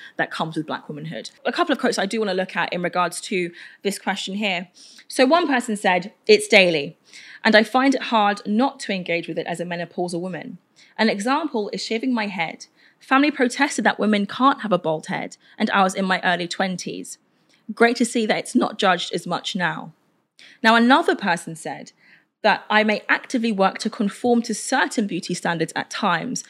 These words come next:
but may actively work to deviate from the black female stereotypes in work," as we just mentioned, um, "or in new social situations.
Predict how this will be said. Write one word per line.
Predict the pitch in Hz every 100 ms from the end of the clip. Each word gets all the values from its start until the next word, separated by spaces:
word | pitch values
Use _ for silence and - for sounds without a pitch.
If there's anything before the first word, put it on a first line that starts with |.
| - -
but | 214
may | 208 -
actively | 262 247 247 240
work | 196 196 -
to | -
deviate | 202 240 285 269 190 180 -
from | 190
the | 185
black | - 240 -
female | - - 175 160
stereotypes | - 165 165 165 165 156 - -
in | 254
work," | 208 156 170 - -
as | 160
we | 151
just | 151 -
mentioned, | 165 160 196 220 _ - - - - _
um, | - 202 202 202 196 -
"or | - 220
in | 220 220
new | 214
social | 214 202 202
situations. | 190 - 233 254 294 - - - -